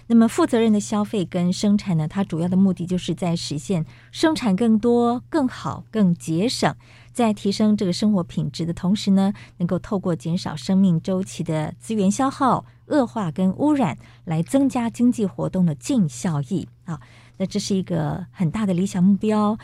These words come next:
而且这样的一个主题呢，是可以谈好几周的。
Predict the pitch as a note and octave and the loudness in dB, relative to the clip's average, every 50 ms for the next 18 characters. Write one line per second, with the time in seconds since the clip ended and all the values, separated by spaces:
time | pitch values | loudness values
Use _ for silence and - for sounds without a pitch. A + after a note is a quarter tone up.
0 | - - - - - F#3+ G3+ - - F#3 D#3 D3 - - D4 C#4 A#3+ A3+ G3+ G3+ | -12 -20 -20 -8 -4 -4 -4 -4 -2 -4 -4 -2 -2 -2 0 0 2 2 0 0
1 | G3+ F#3+ D#3 C#3+ - - E3+ E3+ E3 F3+ - G3 - - - E3+ E3 - - - | -2 -2 -4 -4 -4 -2 0 0 0 0 -2 -4 -8 -6 -8 -10 -10 -10 -10 -8
2 | F3 D3+ E3 E3+ - - - D#3+ D#3+ E3 A3 G#3 - - C3+ - - - F3+ E3+ | -6 -4 -4 -6 -6 -8 -6 -4 -2 -2 -4 -4 -6 -10 -10 -10 -6 -4 -2 0
3 | E3 E3 - D#3+ | 0 0 -2 -4